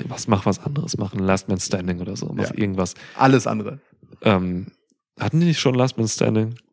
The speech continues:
Speaker 2: Kann sein.
Speaker 1: Die hatten irgend-,
Speaker 2: Die
Speaker 1: also
Speaker 2: hatten auf jeden Fall
Speaker 1: generell,
Speaker 2: noch keinen
Speaker 1: die machen das seit sechs Monaten, die haben,
Speaker 2: Ja.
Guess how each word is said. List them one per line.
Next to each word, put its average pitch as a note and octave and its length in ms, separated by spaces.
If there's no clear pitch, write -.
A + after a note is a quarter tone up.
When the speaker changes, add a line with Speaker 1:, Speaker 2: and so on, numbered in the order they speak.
Speaker 2:
Kann A2 160
sein. E2+ 360
Speaker 1:
Die A2+ 80
hatten G#2+ 160
irgend-, G2 220
Speaker 2:
Die - 240
Speaker 1:
also B2+ 160
Speaker 2:
hatten D#3+ 100
auf D#3 140
jeden C3+ 140
Fall - 80
Speaker 1:
generell, D3 120
Speaker 2:
noch D3 60
keinen C#3+ 100
Speaker 1:
die B2 60
machen B2 140
das A#2+ 120
seit B2 160
sechs - 240
Monaten, A#2 340
die G#2 80
haben, G#2+ 200
Speaker 2:
Ja. - 240